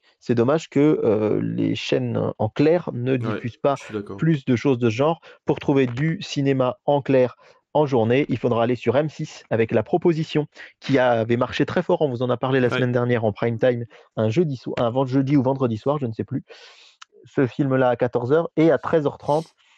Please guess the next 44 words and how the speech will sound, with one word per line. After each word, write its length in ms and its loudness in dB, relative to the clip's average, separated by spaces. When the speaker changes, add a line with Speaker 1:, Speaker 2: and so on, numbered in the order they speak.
Speaker 1:
euh, 200 4
sur 260 -2
C 160 -2
huit, 440 -4
le 160 2
film, 520 0
euh, 240 4
Faustine, 600 -2
apôtre 420 0
de 80 2
la 120 4
miséricorde. 600 2
C'est 140 -6
un 100 0
film 200 -2
Sage 360 0
Distribution. 600 -6
On 100 0
les 100 2
retrouve 200 -4
quand 120 0
même 160 -2
pas 160 2
très 200 0
souvent 300 0
à 60 2
la 80 2
télé, 180 -2
Speaker 2:
C'est 60 2
Speaker 1:
les 80 0
Speaker 2:
vrai. 80 -6
Speaker 1:
films 100 -6
Sage, 320 0
qu'on 160 -2
avait 160 2
proposés, 560 -2
euh, 140 -2
nous 120 -4
aussi, 280 -2
au 80 4
Rio 180 4
Borvo, 380 2
en 60 0
soirée 360 0